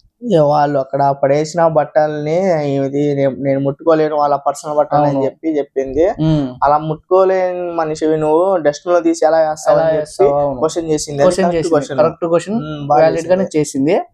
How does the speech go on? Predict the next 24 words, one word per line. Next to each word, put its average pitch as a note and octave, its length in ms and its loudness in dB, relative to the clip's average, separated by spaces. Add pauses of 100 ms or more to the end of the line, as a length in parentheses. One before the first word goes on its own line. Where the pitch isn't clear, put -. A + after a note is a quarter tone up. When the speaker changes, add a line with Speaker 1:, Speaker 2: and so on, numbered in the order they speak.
(300)
Speaker 2:
అది C#3 120 2
యాక్సెప్ట్ D#3 420 0
చేసింది E3 360 0 (340)
రీతు. D#3 220 2
Speaker 1:
మ్మ్. C#3+ 220 -2 (360)
Speaker 2:
రీతు G#3+ 380 2
గేమ్ F#3+ 480 2
వచ్చేసి F3+ 280 -2
పర్ఫెక్ట్ E3+ 440 0
ఆడుతుందని D3+ 400 0
నా E3 120 0
నమ్మకం. C#3 380 -4 (120)
ఎక్కడ D#3+ 220 0
ఎలా D#3 180 2
ఆడుతుందో, D3 640 0 (640)
ఎక్కడ, D#3 340 2 (120)
ఎక్కడ E3+ 240 0
ఎలా D3+ 240 0
ఆడాలో D3 400 0
అలా D3 160 0
ఆడుతుందని C#3+ 460 -4
చెప్పి C#3 180 -6
నా D#3+ 80 0
ఒపీనియన్. C3+ 460 -2